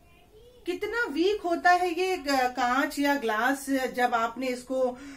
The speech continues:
अ, अगर अच्छे से नहीं पकड़ा है, अच्छे से नहीं लगाया है, तो हाथ से छूटते ही कांच गिर जाता है। पर ये डस्टर अगर मैं अभी गिराऊंगी तो क्या ये टूटेगा? ये नहीं टूटेगा। लेकिन कांच टूट जाता है, गिरकर टूट जाता है।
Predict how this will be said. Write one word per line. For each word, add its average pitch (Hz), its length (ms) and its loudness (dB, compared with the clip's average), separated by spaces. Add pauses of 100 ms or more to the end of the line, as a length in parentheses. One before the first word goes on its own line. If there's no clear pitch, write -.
(140)
अ, 214 60 -2 (640)
अगर 208 360 -4
अच्छे 220 280 -2
से 262 120 -2
नहीं 254 260 -2
पकड़ा 247 300 0
है, 247 160 -2
अच्छे 233 300 -2
से 240 140 -6
नहीं 247 280 0
लगाया 226 400 0
है, 311 260 0 (340)
तो 277 80 2
हाथ 262 260 0
से 392 220 -4
छूटते 339 340 -4
ही 392 120 -6
कांच 349 280 2
गिर 320 180 -2
जाता 349 340 2
है। 392 280 0 (680)
पर 254 160 -2
ये 320 100 0
डस्टर 269 480 -2
अगर 359 220 4
मैं 359 140 6
अभी 349 180 4
गिराऊंगी 320 440 2
तो 381 120 -6
क्या 349 120 2
ये 359 140 -2
टूटेगा? 403 480 -2
ये 302 180 -2
नहीं 440 180 -4
टूटेगा। 427 500 -2 (540)
लेकिन 330 220 -4
कांच 381 440 0 (340)
टूट 320 280 -4
जाता 262 340 0
है, 269 280 0
गिरकर 277 360 -2
टूट 294 300 -8
जाता 226 400 -2
है। 226 300 -4